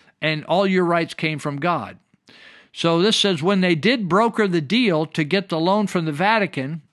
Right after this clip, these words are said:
they did so via the Bank of London." See the Bank of London? You see the tie-in between London and, and the, uh, the Vatican, the Rothschilds. At that time, they transferred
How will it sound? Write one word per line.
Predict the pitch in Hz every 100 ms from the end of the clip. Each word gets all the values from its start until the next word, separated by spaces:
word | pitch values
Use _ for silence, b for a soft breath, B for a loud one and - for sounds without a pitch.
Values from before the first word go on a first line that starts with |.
| _
they | 127 151 143
did | 147 208 180
so | - 175
via | 156 139 175
the | 147 123
Bank | 143 185 196
of | 160 127
London." | 156 202 180 120 92 -
See | - -
the | 143 147
Bank | 156 165
of | 160 156
London? | 175 190 208
You | 160
see | 131 165
the | 151
tie-in | - 170 170 170
between | 147 165 151
London | 156 165 175 180 185 -
and, | 139 135 117 _ _
and | - 139 139
the, | 131 127
uh, | 123 117 _ _ _ _ 143
the | 135
Vatican, | 139 151 127 - 76 - b b b b b b b _
the | 139
Rothschilds. | 151 170 143 - 131 107 - - - _ _ _ _ _ _ _ _ _ -
At | 156
that | 220 220
time, | 208 208 202
they | 170
transferred | - 185 175 175